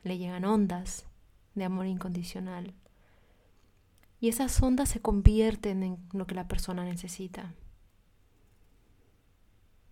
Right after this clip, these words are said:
Quine-, quizá necesita un nuevo auto,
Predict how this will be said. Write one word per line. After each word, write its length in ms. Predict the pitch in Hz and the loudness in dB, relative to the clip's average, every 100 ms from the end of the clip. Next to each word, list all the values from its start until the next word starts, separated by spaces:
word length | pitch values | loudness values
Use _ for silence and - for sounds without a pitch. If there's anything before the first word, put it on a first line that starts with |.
| _ - - - - - | _ -20 -20 -20 -20 -12
Quine-, 260 | 185 185 180 | -8 -8 -8
quizá 300 | 190 180 185 | -8 -4 0
necesita 440 | 202 190 185 190 | 0 0 -2 0
un 80 | 190 | 0
nuevo 200 | 196 185 | 0 2
auto, 480 | 196 202 196 214 | 2 2 -2 -8